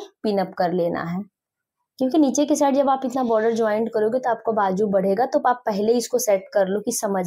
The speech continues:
में आए। अब देखिए, नीचे से आधा inch छोड़ के ऊपर जितना बाजू का length आ रहा है उतना ले लेंगे, आधा inch बढ़ा के। फिर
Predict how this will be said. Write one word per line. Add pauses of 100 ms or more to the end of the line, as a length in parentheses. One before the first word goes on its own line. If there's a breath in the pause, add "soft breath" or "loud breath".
में
आए। (680 loud breath)
अब
देखिए,
नीचे
से
आधा
inch
छोड़
के
ऊपर
जितना
बाजू
का
length
आ
रहा
है
उतना
ले
लेंगे,
आधा
inch
बढ़ा
के।
फिर